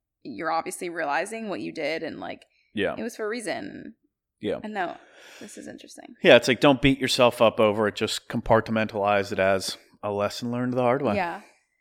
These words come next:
Speaker 1: It's funny to read this. Um, and, like, I, this is kinda off topic, but you know how we've done, like,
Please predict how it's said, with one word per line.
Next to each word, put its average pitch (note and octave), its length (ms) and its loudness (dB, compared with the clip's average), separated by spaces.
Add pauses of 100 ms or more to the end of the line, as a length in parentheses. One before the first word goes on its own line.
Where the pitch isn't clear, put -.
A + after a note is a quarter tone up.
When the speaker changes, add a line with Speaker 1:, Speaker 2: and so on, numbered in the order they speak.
(160)
Speaker 1:
It's A3+ 160 -8
funny G#3 300 -2
to D#4 80 -2
read F#3 280 -8
this. - 540 -12 (320)
Um, E3 320 -6
and, F3+ 120 -8
like, F3 160 -8
I, - 140 -8 (100)
this G3 140 -16
is - 80 -14
kinda F3+ 180 -6
off F3 200 -4
topic, - 340 -8
but F#3+ 100 -10
you F#3+ 60 -10
know G3+ 80 -8
how A#3+ 120 -10
we've A#3 140 -16
done, F#3 220 -2
like, F3 240 -6